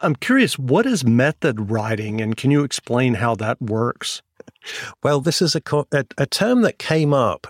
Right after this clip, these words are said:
Speaker 2: in one of the interviews with, uh, a poet called Shazia Qureshi, who wrote a poem called The Taxidermist,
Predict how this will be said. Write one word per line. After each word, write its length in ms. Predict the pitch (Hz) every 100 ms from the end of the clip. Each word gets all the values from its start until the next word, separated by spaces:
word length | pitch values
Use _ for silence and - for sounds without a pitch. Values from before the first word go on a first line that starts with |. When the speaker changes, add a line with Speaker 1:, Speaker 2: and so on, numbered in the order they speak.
| -
Speaker 2:
in 340 | - 120 113 113
one 300 | 117 120 143
of 100 | 127
the 120 | 120
interviews 680 | 110 - 98 95 85 82 -
with, 420 | 104 98 92 - - _ _ _ _ _
uh, 300 | - 95 87 -
a 80 | - -
poet 420 | - 139 113 -
called 200 | - 104
Shazia 600 | - - 117 110 107 98
Qureshi, 640 | 95 - 98 98 - 76 69 _ _ _ - - _ _ _ _
who 520 | - 135 131 131 131 131 _ _ _
wrote 480 | 127 123 127 151 170
a 60 | 151
poem 360 | - - 196 196
called 280 | - 139 123
The 80 | -
Taxidermist, 1120 | - 190 - - 127 110 92 69 - - -